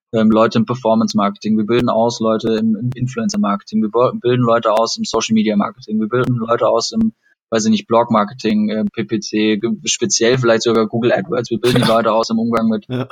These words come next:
Speaker 1: mit Content-Management-Systemen, wir, wir bilden Texter aus, wir bilden Designer aus. Ähm, das sind so viele Spezialisten.
Speaker 2: Ja.
Speaker 1: Ähm, wer, wer hält denn da sozusagen, also wer, wer fädelt die ganzen Perlen auf die Kette, so?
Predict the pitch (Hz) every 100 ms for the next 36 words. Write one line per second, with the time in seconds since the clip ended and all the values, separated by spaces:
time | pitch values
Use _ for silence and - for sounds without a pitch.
0 | - 120 - 135 135 117 110 104 107 101
1 | - 107 107 104 110 107 110 117 123 127
2 | 127 - 113 104 113 110 123 123 110 110
3 | 120 104 101 - _ _ _ _ 117 110
4 | 104 120 135 117 143 180 151 117 - 104
5 | - 104 98 - - 131 - - 120 120
6 | - 110 104 104 120 123 113 120 120 143
7 | 139 127 117 - - 123 113 113 117 117
8 | 113 110 113 113 113 113 131 139 131 123
9 | 120 127 127 123 120 - 120 127 123 117
10 | 123 139 147 107 95 117 101